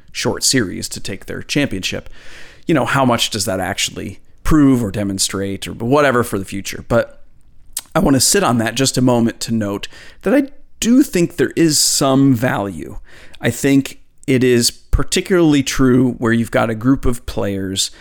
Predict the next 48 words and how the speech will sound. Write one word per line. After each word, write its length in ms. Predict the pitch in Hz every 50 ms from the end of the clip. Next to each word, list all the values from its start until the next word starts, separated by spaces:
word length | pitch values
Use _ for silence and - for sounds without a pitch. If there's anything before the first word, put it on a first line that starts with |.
| - - - -
with 220 | - 127 123 -
the 100 | 139 123
South 340 | - - - 123 120 - -
Bend 220 | 110 104 101 98
team, 260 | - - 104 107 104
many 220 | 113 120 131 135 139
of 120 | 131 -
whom 160 | - 127 120
started 380 | 113 - - 120 113 113 113 107
the 80 | 117 117
year 340 | 113 113 110 107 107 104 - - -
at 240 | 110 104 - - -
Myrtle 240 | 117 110 107 113
Beach 520 | 101 - 110 110 104 - - - - - - - - - -
in 140 | - 110 110
Low 280 | 110 117 113 104 92
A, 260 | 87 87 90 95 - - _ - - - _ - -
uh, 160 | - 110 98 95
part 220 | - - 123 117
of 80 | 107 104
a 80 | 101
really 560 | 98 104 135 139 143 151 147 139 113 107 107
dominant 640 | 101 - 110 113 113 107 104 95 90 87 - - -
team 380 | - - 120 110 107 104 95
there, 460 | 92 110 104 98 87 85 85 95 95 - - - - - - - - _
uh, 220 | - 101 95 92 95
got 520 | - - 110 98 98 - - - _ -
promoted, 640 | - - 113 113 107 107 107 104 104 101 98 104 - - - - - - _
coalesced 720 | - - 127 123 117 110 107 107 110 107 - - - - - -
around 320 | 113 104 104 98 101 98
a 40 | 98
group 280 | 95 120 110 104 95 - -
that 220 | 104 95 - -
had 160 | - 107 - -
started 380 | - 151 151 156 147 135 120
at 80 | 110 -
South 300 | - 113 101 101 - -
Bend. 320 | 95 92 92 98 107 98 -
That 300 | - 110 110 120 - -
team 280 | - - 120 110 107 104
got 300 | 104 98 92 - - -
really, 460 | - 139 123 135 160 165 151 135 123 113
really 260 | 113 110 107 107 101
good 360 | 95 101 90 95 98 - - -
in 140 | 123 117 113
the 60 | 110
second 320 | - - 107 104 - 98
half 420 | 95 95 90 82 - - - -